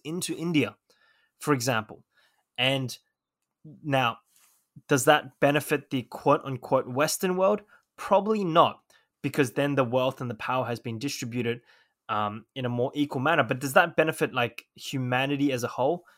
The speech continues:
Yeah, probably. So I guess I'm answering from a very Western-centric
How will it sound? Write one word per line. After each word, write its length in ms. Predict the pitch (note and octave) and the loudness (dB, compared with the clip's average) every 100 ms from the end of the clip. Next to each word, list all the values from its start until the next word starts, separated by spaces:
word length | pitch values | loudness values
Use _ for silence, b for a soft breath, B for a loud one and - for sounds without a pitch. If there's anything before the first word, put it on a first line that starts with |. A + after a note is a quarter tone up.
| b b | b b
Yeah, 240 | F#3+ D#3+ G2+ - | 2 2 2 -8
probably. 360 | - C#3+ D#3 - | 4 4 6 -6
So 360 | - - D3 C3 - _ _ _ _ _ _ - | -6 2 4 2 -8 _ _ _ _ _ _ -4
I 80 | C#3 | 0
guess 280 | F#3 F#3+ - | 0 0 0
I'm 160 | C#3 E3 | 0 0
answering 320 | D#3 F3 F#3+ | -2 -2 -2
from 180 | E3 D3 | -2 -2
a 40 | A#2 | 0
very 240 | B2+ B2 | -2 -2
Western-centric 1080 | A2 A#2+ C3 - C3 - B2 B2+ E3+ E3 | -4 -8 -8 -8 -8 -6 -8 -8 -12 -12